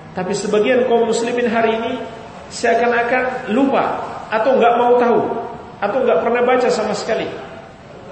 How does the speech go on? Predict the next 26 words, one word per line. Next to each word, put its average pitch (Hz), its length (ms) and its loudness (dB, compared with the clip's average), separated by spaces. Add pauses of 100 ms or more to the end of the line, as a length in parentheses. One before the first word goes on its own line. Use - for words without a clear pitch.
(680)
pesan 226 320 0
Nabi 202 160 2
sallallahu 196 420 4
alaihi 180 100 0
wasallam 180 280 2
ini. - 140 -2 (180)
Apa 196 160 2
yang 208 120 4
mereka 185 240 2
lakukan? 170 360 2 (800)
Mereka 165 720 2
jelek-jelekkan 151 720 2
pemerintah 143 460 -2
di 131 100 -2
media 131 240 0
massa, 123 320 -4 (800)
atau 143 240 2
di 147 320 2
mimbar-mimbar 139 720 2
terbuka, 131 560 -2
atau 143 240 0
di 139 160 0
aksi-aksi 139 640 -4
jalanan. 131 480 0 (800)
Ini 285 80 -6
semuanya 233 480 0